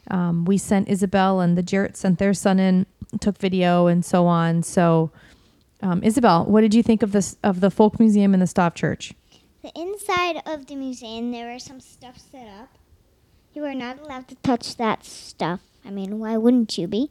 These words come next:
Speaker 1: Right. It's a museum.
Speaker 2: And there were some people in there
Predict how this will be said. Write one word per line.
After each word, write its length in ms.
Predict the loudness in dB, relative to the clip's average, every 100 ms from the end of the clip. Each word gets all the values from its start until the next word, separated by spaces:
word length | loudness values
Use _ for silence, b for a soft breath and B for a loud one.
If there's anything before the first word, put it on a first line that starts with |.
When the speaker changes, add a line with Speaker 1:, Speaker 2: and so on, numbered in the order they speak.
| _ -18
Speaker 1:
Right. 240 | -16 -16 _
It's 100 | -4
a 40 |
museum. 440 | -2 0 0 -2 0
Speaker 2:
And 120 | 2
there 180 | 6 6
were 220 | 8 6
some 320 | 4 0 -2 -2
people 580 | -4 -2 0 2 0 0
in 200 | 0 2
there 340 | 0 -2 -2